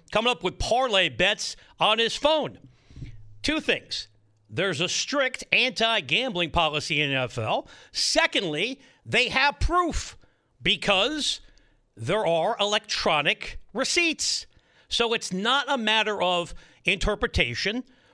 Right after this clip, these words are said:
or Watson saying steadfastly, "I've done nothing wrong," and the four women who were part of the N F L's process offering a very different and horrific account. Unfortunately, from a standpoint of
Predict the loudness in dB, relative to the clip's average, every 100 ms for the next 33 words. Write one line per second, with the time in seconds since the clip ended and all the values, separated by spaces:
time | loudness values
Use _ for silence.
0 | _ -4 -2 0 0 -2 -6 _ _ _
1 | _ _ _ 0 2 2 -2 -2 -2 2
2 | 2 4 2 -2 -8 _ _ _ 0 2
3 | 2 4 4 4 2 2 4 2 2 2
4 | 2 0 0 -4 -4 -4 -4 -4 -8 -18
5 | _ _ 0 2 -2 -2 -2 0 0 0
6 | 0 2 -2 -4 -10 -20 -6 -4 -2 -2
7 | 0 0 0 0 0 0 2 2 2 0
8 | -2 -2 0 0 0 -2 -2 -4 -12 -18
9 | -12 -2 0 0 0 0 -2 -2 0 2
10 | 2 -2 -2 0 0 0 -2 0 -2 -2
11 | -6 -2 -2 0 0 0 -4 -4 -6 -8
12 | -10 -10 -12 -14 -6 -2 -2 0 -2 0
13 | 0 -2 0 -2 -2 -2 -2 0 0 0
14 | -4 -2 0 0